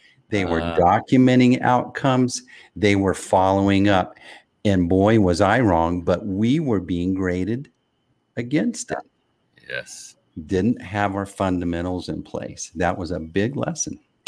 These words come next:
Speaker 2: Uh, you know, you, you hit a very sweet spot, uh, in my ear when that's fundamentals, because that took me back to when I started playing sports as a youth. I love sports, love playing 'em,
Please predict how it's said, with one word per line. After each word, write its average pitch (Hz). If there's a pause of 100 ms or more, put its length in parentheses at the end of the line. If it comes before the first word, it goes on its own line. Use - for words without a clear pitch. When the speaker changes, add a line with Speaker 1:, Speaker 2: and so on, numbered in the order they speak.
(1300)
Speaker 2:
Uh, 110 (260)
you 123
know, 139 (360)
you, 139 (120)
you 131
hit 135
a 101
very 117
sweet -
spot, - (140)
uh, 90
in 95
my 98
ear 92
when 85
that's 95
fundamentals, 95
because 90
that 110
took 143
me 113
back 104 (480)
to 101
when 104
I 98
started 101
playing 98
sports 98
as 90
a 90
youth. 87
I 87
love 92
sports, - (360)
love 104
playing 107
'em, 87